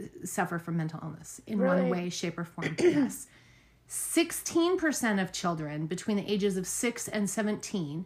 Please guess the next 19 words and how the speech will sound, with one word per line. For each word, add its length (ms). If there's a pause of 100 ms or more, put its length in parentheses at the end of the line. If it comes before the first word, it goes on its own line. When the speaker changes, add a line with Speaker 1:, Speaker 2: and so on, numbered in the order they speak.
(160)
Speaker 1:
so 160
about 360
s-, 580 (140)
almost 440 (100)
eight 180
million 520
kids, 600 (380)
also 420
do. 200 (280)
Speaker 2:
Wow, 360
that's 180
a 60
large 240
number. 260 (320)
Speaker 1:
That's 280
sad. 360 (460)
That 240
breaks 240
my, 200